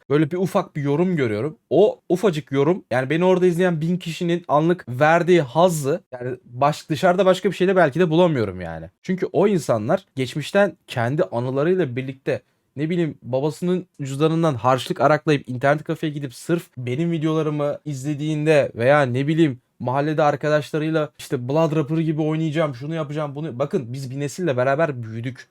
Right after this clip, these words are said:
Yani bir nesille beraber ben bir nesli büyüttüm. Onlarla beraber de büyüdüm. Yirmi sekiz yaşındayım ben. Gerçekten Türk oyun tarihine bunu ister ego olarak algılayın,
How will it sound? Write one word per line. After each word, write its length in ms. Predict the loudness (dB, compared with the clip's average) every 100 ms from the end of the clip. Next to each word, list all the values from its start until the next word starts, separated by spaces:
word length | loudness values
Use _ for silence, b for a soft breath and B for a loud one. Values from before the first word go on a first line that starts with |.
| _ -10
Yani 220 | -10 -10 _ -2
bir 280 | 2 2 0
nesille 520 | -4 -4 -4 -2 0
beraber 480 | 4 4 4 0 2
ben 200 | 0 2
bir 100 | -2
nesli 480 | -2 -2 -10 -10 -4
büyüttüm. 500 | -2 -2 -2 -2 0
Onlarla 560 | -2 0 2 4 4 4
beraber 460 | 4 4 4 0
de 160 | 0 -4
büyüdüm. 440 | -4 -4 -2 -4 -6 -10
Yirmi 240 | -6 -6
sekiz 280 | -6 -6 -4
yaşındayım 460 | -6 -8 -12 -12 -4
ben. 100 | 2
Gerçekten 600 | 2 2 0 0 -2 -2
Türk 220 | -4 -2 2
oyun 280 | 4 4
tarihine 640 | 2 4 4 2 0 -4 -6
bunu 260 | -8 -4 -4
ister 340 | -4 -4 -4 -4
ego 200 | -4 0
olarak 340 | 0 0 -2
algılayın, 520 | -2 -2 -2 -4 -4